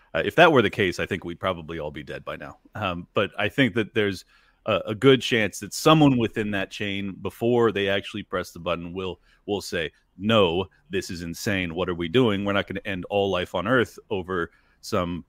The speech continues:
you know, <laughs> who, which corrupt government gets to rule over the eastern portion of Ukraine." Like, no, we're not doing that. Uh, but y-, yeah, I mean, your point's well taken. I, I think that the,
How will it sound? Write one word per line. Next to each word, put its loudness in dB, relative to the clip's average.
you -10
know, -12
<laughs> -16
who, 8
which 4
corrupt 4
government 4
gets -2
to -4
rule 2
over 2
the -2
eastern -4
portion -4
of -10
Ukraine." -4
Like, -8
no, 10
we're 8
not 4
doing 4
that. -4
Uh, 2
but 6
y-, -4
yeah, 6
I 4
mean, 4
your 2
point's 2
well -2
taken. -2
I, -4
I -2
think -4
that 0
the, -4